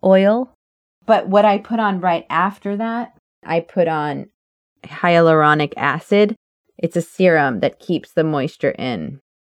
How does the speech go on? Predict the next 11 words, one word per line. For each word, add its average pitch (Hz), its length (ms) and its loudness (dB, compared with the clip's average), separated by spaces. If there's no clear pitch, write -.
So 180 160 2
then 190 180 4
I 185 80 4
use 175 300 0
this, 170 600 2
and 170 200 0
then 170 120 4
I 156 120 2
put 180 240 2
it 170 140 4
on 156 280 -2